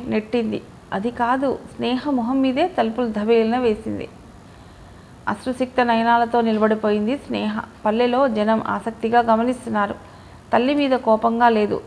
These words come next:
తన నిస్సహాయతపై తనకే జాలి వేస్తుండగా కారెక్కి అనకాపల్లి బయలుదేరింది. భగవంతుడా, స్నేహ కళ్ళ నుండి జలజల నీళ్లు రాలాయి. దారి తెలియని దుఃఖితురాలిలా ఎన్నుకున్న ఈ మజిలీలో నేనేమైనా కానీ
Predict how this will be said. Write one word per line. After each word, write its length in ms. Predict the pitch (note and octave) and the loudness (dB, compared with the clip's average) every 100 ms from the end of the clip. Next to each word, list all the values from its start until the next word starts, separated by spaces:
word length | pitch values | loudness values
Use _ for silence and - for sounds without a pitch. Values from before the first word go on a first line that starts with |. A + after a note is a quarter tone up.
| - | -2
తన 120 | G#3+ | 0
నిస్సహాయతపై 800 | G#3 G#3 - B3+ C4 B3 B3 C4+ | 0 -4 -4 0 2 2 0 -2
తనకే 400 | C4+ G#3+ G#3 B3 | 0 -2 0 0
జాలి 340 | A3 A3 G#3+ A3+ | 2 4 4 4
వేస్తుండగా 640 | A#3 A3+ A#3 A#3 A#3+ F4+ | 2 2 -4 -2 2 2
కారెక్కి 640 | F#4 A3+ G#3 A3 A3 C4+ | 2 2 2 2 -2 -2
అనకాపల్లి 540 | D#4+ G#3 G#3+ A#3+ A#3 A#3+ | 0 0 2 2 2 0
బయలుదేరింది. 720 | A#3 A3 G3+ G3+ G#3 G3+ A3 - - - - - - | 2 2 0 -2 -2 -6 -8 -12 -20 -20 -20 -20 -10
భగవంతుడా, 720 | F#3+ A3 A3+ A3 G#3+ A3+ A3+ A3 - | -2 2 4 2 4 6 6 0 -4
స్నేహ 260 | A3+ B3 | 0 0
కళ్ళ 280 | C#4 B3 A3+ | 2 2 2
నుండి 400 | A3 G#3+ B3 B3 | 2 0 -2 -2
జలజల 440 | A3 G3+ G#3 G#3+ | -2 0 2 2
నీళ్లు 300 | A3 A3 A#3 | 2 2 0
రాలాయి. 360 | B3 A3+ G3+ G#3+ - - - - - - | 4 4 2 -2 -8 -20 -20 -20 -18 -2
దారి 300 | G#3 G#3+ C4 | 2 4 2
తెలియని 360 | - B3+ B3 A#3+ | 2 0 0 0
దుఃఖితురాలిలా 1000 | G#3+ A3 - B3 A#3+ A#3 A#3 C4+ G4 G4 | -4 -4 -4 0 4 4 4 4 2 0
ఎన్నుకున్న 460 | G#3+ A3 A3+ A3+ A3 | -2 0 0 0 2
ఈ 180 | A3 G#3+ | 2 2
మజిలీలో 680 | G#3 G3+ A3+ B3 A3 A3 - | 0 -2 -2 0 2 0 -2
నేనేమైనా 600 | G#3+ G#3+ G#3+ G#3+ A#3+ C4 | -2 -2 0 0 0 0
కానీ 320 | C4 A3 G3+ | 2 2 2